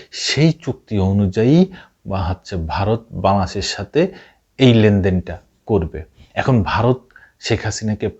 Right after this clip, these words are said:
ফেরত দেবে কিনা সেটা ভারতের উপরে নির্ভর করবে, তারা কি এই চুক্তি ভঙ্গ করবে কিনা সেটা তাদের উপরে নির্ভর করবে। তবে বাংলাদেশ এই চিঠিটা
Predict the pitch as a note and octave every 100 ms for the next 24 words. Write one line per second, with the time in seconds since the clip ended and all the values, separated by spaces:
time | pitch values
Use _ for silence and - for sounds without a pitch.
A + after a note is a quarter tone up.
0 | _ _ _ - G2 G#2 - G2+ F#2 A#2+
1 | A#2+ B2+ A2 F#2 F2 - C3 C#3 F#2 -
2 | A2 A2 A2+ - G#2 F2+ F#2 F2+ F2+ F2
3 | E2+ D#2+ E2 - _ - G#2 G#2+ A2 G2+
4 | - G#2 - G2+ E2+ G#2 G#2+ G#2+ - C3
5 | A2+ A2+ A2 F2+ - _ - B2+ C3 -
6 | - - G#2 A2 G#2+ G2 F2+ F2+ E2+ D#2+
7 | E2+ D#2+ D#2+ - - _ A2+ G2+ F#2+ E2+
8 | A#2 B2+ B2 B2 A#2+ - - _ - _
9 | _ - A2 A2 G#2 - - A#2 A#2 B2
10 | C#3